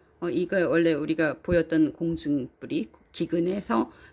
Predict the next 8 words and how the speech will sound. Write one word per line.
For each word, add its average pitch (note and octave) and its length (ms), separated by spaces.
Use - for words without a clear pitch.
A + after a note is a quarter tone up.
또 F3 280
지금 D#3+ 280
새로운 A3 340
뿌리가 G3+ 280
자라고 C#3+ 360
있고 A3 380
여기 F#3+ 200
보이세요? F3 580